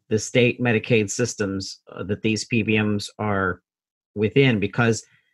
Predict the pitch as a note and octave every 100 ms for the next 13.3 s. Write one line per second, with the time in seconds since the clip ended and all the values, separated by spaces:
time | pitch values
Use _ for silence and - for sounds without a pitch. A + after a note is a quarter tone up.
0 | _ _ A#2 A#2 G#2 A2 B2 C#3+ D3+ C#3
1 | A#2+ B2 C3 C3 A2+ G#2 C3 C3+ - G2+
2 | G2 F2+ A2+ A#2+ - G#2+ A2+ G2+ G2 G2+
3 | F2+ - C2+ - _ _ _ - - -
4 | - _ - - B2+ D3+ D#3+ D3 C3+ C3
5 | G#2+ F#2 A2 G2+ F#2+ F#2+ _ _ _ G#2+
6 | A2+ C3 - _ _ - A#2 B2+ C3+ F3+
7 | - D#3 D3+ D#3 D3+ C3 A#2+ G#2 - -
8 | - C3 D#3 D#3 D#3+ - A2+ A2 B2 A#2+
9 | A2 G2+ A2+ C#3 C#3 C3 A2+ G#2 - G2
10 | A#2 C3 C3+ - A#2 F2+ - _ _ _
11 | _ _ _ _ _ _ - A2+ A#2+ A#2+
12 | C3 - C#3 B2+ B2 A#2+ - A#2+ G#2+ A2+
13 | A2 A1+ -